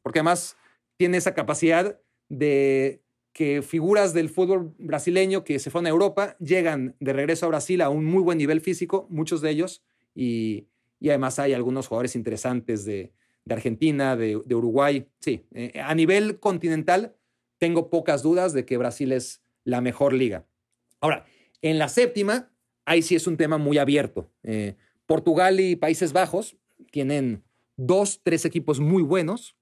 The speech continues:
dos o tres aceptables, y el resto terribles. O sea, no hay clase media en esas ligas, ¿no? Lo-, los gigantes compiten contra equipos que en otras ligas,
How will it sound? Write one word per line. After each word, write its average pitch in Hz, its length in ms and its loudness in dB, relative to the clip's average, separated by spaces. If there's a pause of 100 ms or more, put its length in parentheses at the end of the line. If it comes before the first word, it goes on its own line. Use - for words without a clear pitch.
(200)
dos 170 440 0
o 143 120 -2
tres 160 340 0
aceptables, 170 840 0 (720)
y 147 160 -2
el 117 100 -4
resto 131 340 -2
terribles. 147 680 0
O - 60 -6
sea, 151 300 -2 (400)
no 120 180 -2
hay 190 120 4
clase 202 280 0
media 233 240 2
en 175 80 0
esas 147 220 -2
ligas, 120 420 -4 (260)
¿no? 165 160 -2
Lo-, 135 160 0
los 139 300 0
gigantes 175 460 2 (460)
compiten 190 500 2
contra 156 320 0
equipos 196 580 -2 (460)
que 147 80 0
en 135 80 -2
otras 151 240 -2
ligas, 165 520 2